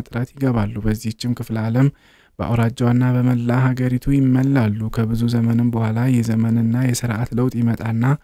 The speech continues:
ከሕዝቦቿ ጋር አንድ ወገን፣ አንድ ነገድ ይሆናሉ» አላት። በዚህም ጊዜ እመቤታችን ጌታ ኢየሱስን እንዲህ አለችው፣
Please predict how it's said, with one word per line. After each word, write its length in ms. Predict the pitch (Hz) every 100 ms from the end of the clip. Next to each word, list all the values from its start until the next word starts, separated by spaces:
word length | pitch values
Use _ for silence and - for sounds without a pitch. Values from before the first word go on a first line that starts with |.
| _ - - _ -
ከሕዝቦቿ 460 | 113 113 120 120 123 120
ጋር 260 | 127 131 127
አንድ 280 | 131 131 131
ወገን፣ 300 | 123 135 139
አንድ 260 | 123 131 131
ነገድ 360 | 127 123 123 131
ይሆናሉ» 480 | 139 127 123 113 113 143
አላት። 320 | 147 120 107 107
በዚህም 340 | 113 107 117
ጊዜ 180 | 113 117 120
እመቤታችን 640 | 117 113 117 117 - 135
ጌታ 180 | 131 120
ኢየሱስን 420 | 110 113 117 120 143
እንዲህ 260 | 127 120
አለችው፣ 420 | 139 117 107 -